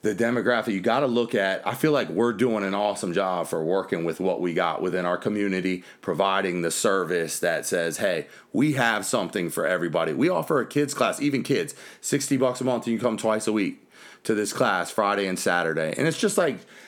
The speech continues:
G P P work, you know, it's, we're just teaching basic body movements,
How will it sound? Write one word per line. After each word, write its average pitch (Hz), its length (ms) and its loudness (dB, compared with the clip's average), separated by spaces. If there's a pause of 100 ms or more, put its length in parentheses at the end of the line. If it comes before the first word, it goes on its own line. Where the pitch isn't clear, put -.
(160)
G 151 200 0
P 156 200 2
P 147 280 2
work, 131 460 2
you 143 140 0
know, 139 180 2
it's, 135 140 0
we're 147 220 0
just 131 260 -2
teaching 139 280 2
basic 117 380 0
body 107 300 2
movements, 110 580 0